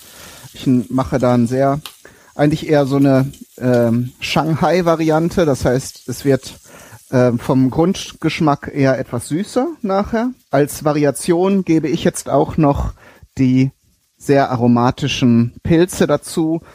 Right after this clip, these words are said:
Wenn ich, mich nicht alles täuscht, sind das, äh, nichts anderes als getrocknete Shiitake-Pilze, heißen, ähm, in, in China Xianggu, also Duftpilze, und bekommt man in jedem Asia-Shop, ähm, könnt ihr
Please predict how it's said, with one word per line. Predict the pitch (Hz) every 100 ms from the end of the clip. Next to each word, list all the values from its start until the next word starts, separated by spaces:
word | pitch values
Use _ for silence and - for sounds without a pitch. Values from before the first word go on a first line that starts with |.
| - -
Wenn | 123 131
ich, |
mich | 135 135 -
nicht | 139
alles | 143 156 -
täuscht, | - 135 143 -
sind | 135 131 139
das, | 120 - - - _ _ _
äh, | 127 117 117
nichts | 127 -
anderes | - 139 143 -
als | 139 -
getrocknete | - 151 135 127 127
Shiitake-Pilze, | - 127 127 139 - - 156 151 - 175 180 _ - - _ -
heißen, | 127 - 139 - - 123
ähm, | 127 123 120 139 - -
in, | 131 131 110
in | 135 123
China | - 156 143
Xianggu, | 127 - 147 170 185 180 185 185
also | 110 - 120
Duftpilze, | 101 185 - - 185 165 - 175 165 165 _ - - - -
und | 135 139 135 -
bekommt | 135 147 123
man | 117
in | -
jedem | 117 123 123
Asia-Shop, | - 117 139 147 147 123 - 170 131 - - -
ähm, | 123 120 120 123 - - -
könnt | - 165 190
ihr | 151 139 156